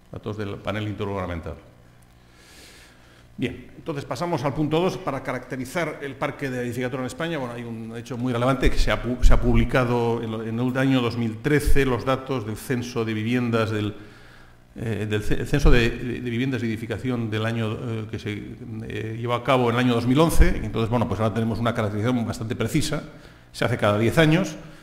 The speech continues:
pero los datos se publicaron a lo largo del dos mil trece. Bueno, la vivienda en España, su-, eh, bueno, son, eh, hay, eh, superficie edificada, dos mil seiscientos kilómetros cuadrados. Esto es muy importante, porque cualquier política de edificación tiene que estar enfocada fundamentalmente al parque existente,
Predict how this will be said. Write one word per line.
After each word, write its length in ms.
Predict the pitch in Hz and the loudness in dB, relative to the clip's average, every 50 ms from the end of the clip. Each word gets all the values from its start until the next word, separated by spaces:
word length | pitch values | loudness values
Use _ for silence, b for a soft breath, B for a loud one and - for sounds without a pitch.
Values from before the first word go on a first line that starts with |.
| B B B B B B B B - - - | B B B B B B B B -16 -10 -6
pero 180 | 127 107 107 | -4 -2 -2
los 100 | 104 110 | -2 -2
datos 220 | 127 120 117 127 - | -2 -2 -2 -4 -4
se 100 | 139 110 | -4 -2
publicaron 560 | 110 117 107 - 110 - 127 131 127 127 117 | 0 0 0 2 2 2 2 2 2 2 0
a 40 | 113 | 2
lo 40 | 107 | 2
largo 180 | 113 117 113 | 2 4 4
del 200 | 104 104 104 104 | 2 2 0 0
dos 80 | 101 101 | -2 -2
mil 100 | 101 98 | -2 0
trece. 440 | 95 117 117 113 - - 82 85 104 - - - - B B B B B B B B B B B B B - - - | 2 2 2 2 0 -2 -6 -6 -8 -10 -14 -18 -20 B B B B B B B B B B B B B -20 -12 -6
Bueno, 260 | - 123 104 - - - - | -6 -4 -4 -6 -8 -10 -6
la 180 | 135 135 127 131 | -2 -2 0 0
vivienda 520 | 139 143 151 175 185 185 180 170 180 175 | 2 2 2 2 0 0 0 0 0 0
en 80 | 165 147 | -2 -2
España, 360 | - - 170 165 165 165 160 | -4 -4 -4 -2 -2 -2 -2
su-, 260 | - - 143 135 147 | -4 -4 -4 -4 -4
eh, 60 | 135 | -4
bueno, 240 | 127 131 143 123 120 | -4 -4 -4 -4 -2
son, 400 | - 143 143 143 139 135 127 123 | -2 0 0 0 2 2 0 0
eh, 200 | 123 120 117 117 | -2 -2 -4 -4
hay, 320 | 117 120 120 123 123 - - | -4 -2 -2 -2 -2 -2 -4
eh, 340 | 117 117 117 113 117 117 113 113 | -6 -8 -8 -8 -10 -10 -10 -10
superficie 340 | - - 113 104 120 135 123 | -10 -8 -8 -4 -4 -2 -2
edificada, 640 | 120 104 113 113 143 143 151 160 160 156 - - 131 | -2 -2 0 2 4 4 4 6 4 4 2 0 -4
dos 160 | 123 110 - | -6 -4 -2
mil 200 | 135 131 131 131 | 0 0 0 -2
seiscientos 640 | - - 104 - - - 139 131 123 - - - - | -2 -4 -6 -4 -2 0 0 0 0 -2 -4 -4 -2
kilómetros 320 | 135 127 123 113 - 123 | -2 -2 -2 -2 -4 -2
cuadrados. 300 | 123 127 143 147 147 147 - | 0 2 2 2 0 0 -4
Esto 160 | 139 - 151 | -2 0 0
es 60 | 143 | 2
muy 160 | 139 143 139 127 | 4 4 4 4
importante, 560 | 98 98 107 107 143 147 127 113 113 107 95 | 4 2 2 2 2 2 2 2 0 -2 -2
porque 260 | - 104 107 - 117 | -4 -6 -6 -8 -6
cualquier 400 | - 117 107 107 143 147 131 127 | -4 -4 -4 -2 -2 -2 2 6
política 460 | 131 127 135 143 - 135 123 135 127 | 8 8 10 8 6 4 6 6 6
de 60 | 123 | 6
edificación 840 | 123 123 120 127 123 - - 139 143 147 151 151 - - - - - | 6 6 4 4 2 2 2 2 2 2 2 -2 -4 -10 -12 -14 -6
tiene 220 | - 131 135 139 120 | -2 2 2 2 2
que 60 | - | 2
estar 180 | - 131 127 | 4 4 4
enfocada 400 | 127 - - - - 135 143 143 | 4 6 8 8 8 8 8 6
fundamentalmente 960 | 135 - 120 113 107 107 107 104 107 107 110 135 127 131 139 147 143 143 151 143 | 6 8 8 8 8 6 4 4 4 4 4 4 4 4 2 2 0 0 2 2
al 180 | 131 107 - | 2 2 2
parque 260 | - 123 127 - - 131 | 2 2 2 2 2 0
existente, 640 | 113 - - - - - 127 107 98 104 90 82 | 0 0 -2 0 2 2 2 2 2 0 -4 -6